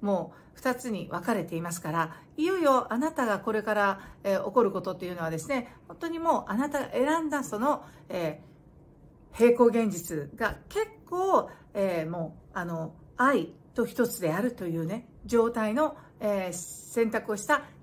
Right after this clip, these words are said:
地球天国の皆さんですよね。私のところに来ているのは。その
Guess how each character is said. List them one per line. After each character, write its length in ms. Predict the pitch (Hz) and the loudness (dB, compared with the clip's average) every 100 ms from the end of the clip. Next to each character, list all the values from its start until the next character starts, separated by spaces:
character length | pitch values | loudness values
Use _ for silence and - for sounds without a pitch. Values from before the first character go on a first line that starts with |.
| - - - | -20 -10 -10
地 80 | - | 0
球 220 | 269 277 | 4 4
天 220 | 285 277 | 4 4
国 100 | 214 - - | 2 -2 -10
の 300 | 190 254 214 - - - | 2 2 2 -2 -16 0
皆 260 | 196 196 | 4 6
さ 160 | 214 180 | 4 0
ん 80 | 151 | -4
で 80 | 147 | -4
す 140 | 185 | -2
よ 80 | 202 | 4
ね。 120 | 311 440 | 4 4
私 240 | 311 302 | 0 0
の 140 | 240 | 0
と 80 | 226 | 2
こ 80 | 220 | 0
ろ 80 | 202 | 0
に 60 | |
来 40 | 170 | -2
て 80 | 196 | -2
い 60 | |
る 60 | 175 | -2
の 40 | |
は。 80 | 160 - - - | -6 -8 -20 -12
そ 300 | - - 330 | -6 0 2
の 300 | 392 359 | 2 0